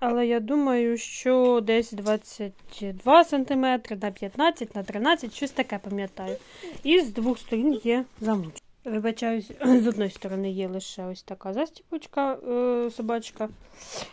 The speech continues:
але вона достатньо така вмістка, я думаю. Ну, багато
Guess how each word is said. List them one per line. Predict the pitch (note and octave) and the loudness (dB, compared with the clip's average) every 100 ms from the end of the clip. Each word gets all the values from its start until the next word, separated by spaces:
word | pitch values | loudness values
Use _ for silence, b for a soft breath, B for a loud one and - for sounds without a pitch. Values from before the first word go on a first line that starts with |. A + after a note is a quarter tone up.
| B | B
але | A3 A#3+ F4+ | 0 2 4
вона | D#4 B3 D4 | 4 2 0
достатньо | B3 - - C4 - C4+ C4 | -2 -8 -6 -4 -2 -2 0
така | G#3+ - A3+ | -4 0 0
вмістка, | A3 A3+ - - G3+ F#3 | 0 -2 -4 -6 -4 -4
я | F#3+ | -6
думаю. | F#3 G3 F#3+ F#3+ F#3+ G3 | -6 -4 -4 -4 -4 -2
Ну, | A3+ F#3 - - | -2 -4 -10 -6
багато | A3+ A3+ | -2 -2